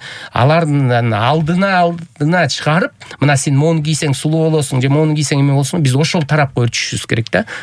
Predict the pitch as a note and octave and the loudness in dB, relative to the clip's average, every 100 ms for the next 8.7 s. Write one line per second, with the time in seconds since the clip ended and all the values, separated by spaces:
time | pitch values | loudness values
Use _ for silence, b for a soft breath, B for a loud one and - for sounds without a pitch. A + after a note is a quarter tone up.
0 | B - A2+ A#2+ B2 G#2 - C#3+ C#3+ C#3+ | B -2 2 2 2 -2 0 2 2 0
1 | D3+ D3 C3+ B2 A#2 A2+ G#2 B B B | 0 2 2 0 0 -2 -4 B B B
2 | - A#2+ A#2+ B2+ C#3+ C#3 C#3+ C3 D3 D#3+ | 2 2 4 2 2 2 0 0 0 0
3 | D3+ A#2 F#2+ B B B C3 - D3 C#3 | 0 -2 -6 B B B -8 0 0 2
4 | B2+ C3 C3 C#3 - C3+ C#3 D3+ B2 A#2+ | 2 0 0 -2 0 0 2 0 2 2
5 | C#3 C#3 - C#3+ C3 C#3 D3 E3+ E3+ A#2+ | 2 0 -2 -4 0 0 0 0 0 0
6 | C3+ C3+ B2+ B2+ B2+ C3 D#3 C3+ B2+ B2 | 2 0 0 0 0 0 0 0 0 0
7 | B2 A#2+ A#2+ B2+ C#3 B2+ A#2 G#2 - A#2+ | 0 0 0 0 0 -2 -4 -6 -2 0
8 | C3 D3+ C3 B2 C3 D3 | 2 2 2 0 0 0